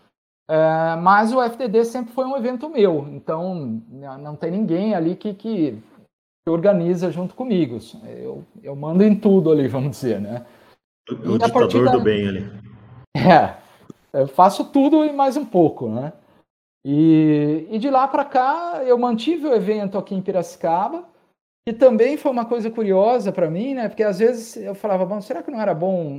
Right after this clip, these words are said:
Speaker 1: mudar o evento pra São Paulo, né? Que pra quem vem de fora tem mais facilidade de avião."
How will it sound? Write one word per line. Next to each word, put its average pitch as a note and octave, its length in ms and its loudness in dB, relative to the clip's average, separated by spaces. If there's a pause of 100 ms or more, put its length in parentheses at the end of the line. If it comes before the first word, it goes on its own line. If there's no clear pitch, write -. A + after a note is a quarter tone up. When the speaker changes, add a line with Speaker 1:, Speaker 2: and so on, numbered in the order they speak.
(140)
Speaker 1:
mudar E3+ 360 -2
o F3 40 4
evento E3+ 280 -4
pra F3 100 -4
São D3 240 -10
Paulo, D#3+ 560 -2
né? F#3 240 -2
Que C3+ 300 -8 (480)
pra G3 100 0
quem F3 160 -6
vem F3+ 160 -2
de E3+ 100 -4
fora D3+ 800 0 (240)
tem E3+ 140 -8
mais E3 200 -8
facilidade D3 680 -4
de C#3 80 -4
avião." D3 960 -4